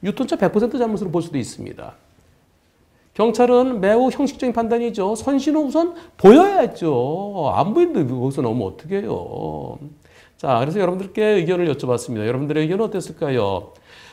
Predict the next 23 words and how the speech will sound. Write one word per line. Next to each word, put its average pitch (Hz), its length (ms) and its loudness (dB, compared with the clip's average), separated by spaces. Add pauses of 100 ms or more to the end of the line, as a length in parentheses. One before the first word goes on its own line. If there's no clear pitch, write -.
안 185 260 0
보이는 226 180 2
것에서 226 160 -2
나온 220 240 0
유턴차 170 380 -4
가해 139 200 0
차량에다가 147 720 -2
팔십구 185 360 -8
프로, 113 200 -6
약 139 160 -2
구십 - 240 -10
프로고요. 120 760 -4 (260)
경찰 175 340 0
말대로 185 340 0
선신호 220 380 -2
우선 190 220 -2
적용해서 156 320 0
불박차 147 320 -4
가해 123 160 0
차량에다가 127 460 -2
십 - 180 -16
퍼센트였습니다. 92 1000 -10 (440)
예. 98 320 -16